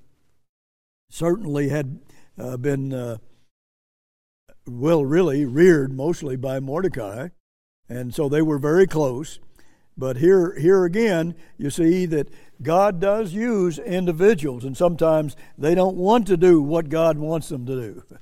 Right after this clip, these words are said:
They don't wanna, wanna do it, but it does say that God calls people out of this world and gives them some pretty impressive jobs if they will do them.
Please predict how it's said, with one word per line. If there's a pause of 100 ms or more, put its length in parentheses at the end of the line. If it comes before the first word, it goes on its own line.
(500)
They
don't
wanna, (220)
wanna
do
it,
but (300)
it
does
say (240)
that
God
calls
people
out
of
this
world (240)
and
gives
them
some
pretty
impressive
jobs (220)
if
they
will
do
them.